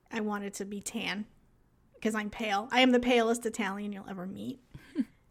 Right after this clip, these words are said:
Speaker 1: And I had, I mean, it wasn't bad. I, mine wasn't me standing in a room with some lady spraying me. I went in, like, a,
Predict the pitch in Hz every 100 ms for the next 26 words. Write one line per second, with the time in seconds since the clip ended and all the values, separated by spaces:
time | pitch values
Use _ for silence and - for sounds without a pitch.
0 | _ _ - 254 269 277 339 311 339 359
1 | 359 370 370 339 247 226 233 269 247 294
2 | 294 247 247 277 311 302 262 254 233 247
3 | 240 247 240 240 226 226 226 220 220 220
4 | 214 226 214 214 214 214 - - 214 214
5 | 233 240 240 220 220 220 220 202 196 175
6 | 208